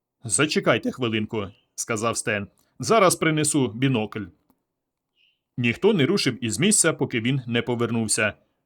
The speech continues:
Ніхто, крім крихітної постаті вже далеко внизу, на схилі,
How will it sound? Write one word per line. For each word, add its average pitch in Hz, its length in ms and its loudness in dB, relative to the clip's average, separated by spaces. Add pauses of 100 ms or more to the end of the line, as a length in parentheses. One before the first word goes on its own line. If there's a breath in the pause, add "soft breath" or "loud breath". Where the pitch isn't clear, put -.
(140)
Ніхто, 117 480 0
крім 147 280 2
крихітної 185 680 -2
постаті 131 580 0
вже 117 180 0
далеко 156 520 0
внизу, 120 580 0
на 123 160 0
схилі, 107 600 -2